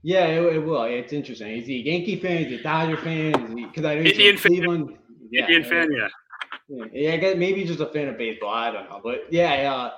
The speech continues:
Speaker 1: this was a surprise, and I had to do, like, a double take to actually see, you know, if I just, my eyes just were not deceiving me. But, yeah, it, you know, interesting. It'll, you know, it'll be interesting how many games he goes to. But, yeah, you know, it ju-, I guess it kinda helps having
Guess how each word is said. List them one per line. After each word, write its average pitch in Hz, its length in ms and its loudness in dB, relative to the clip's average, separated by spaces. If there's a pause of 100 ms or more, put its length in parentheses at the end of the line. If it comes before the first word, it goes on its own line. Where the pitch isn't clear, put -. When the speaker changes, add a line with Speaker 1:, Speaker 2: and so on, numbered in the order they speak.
(320)
Speaker 1:
this 233 160 4
was 254 160 2
a 208 100 2
surprise, 151 520 0
and 131 100 -4
I 127 40 -4
had 143 280 -2
to 127 260 -2
do, 156 140 4
like, 143 160 0
a 117 160 -8
double 139 260 -2
take 113 400 -8 (680)
to 139 60 -2
actually 135 260 -4
see, 156 300 0
you 135 120 -2
know, 117 180 -6
if - 60 -12
I 120 140 -6
just, - 340 -16 (160)
my 165 200 2
eyes 175 240 6
just 156 160 -2
were 156 160 0
not 139 220 -2
deceiving 135 400 -6
me. 113 180 -10
But, 120 200 -10 (440)
yeah, 214 140 0
it, 170 280 2
you 175 100 2
know, 165 140 2
interesting. 151 340 -2
It'll, 143 340 -4
you 151 140 -6
know, 113 180 -8 (800)
it'll 143 160 -2
be 156 180 -4
interesting 139 260 -4
how 135 100 -2
many 143 180 -2
games 131 240 -6
he 113 80 -10
goes 120 300 -4
to. 123 120 -10
But, 113 220 -4 (540)
yeah, 151 200 -2
you 127 120 -2
know, 113 280 -4
it 151 140 0
ju-, 147 160 -2
I 165 120 0
guess 214 280 4
it 208 240 0
kinda 180 180 -2
helps 185 320 -2
having 135 380 -4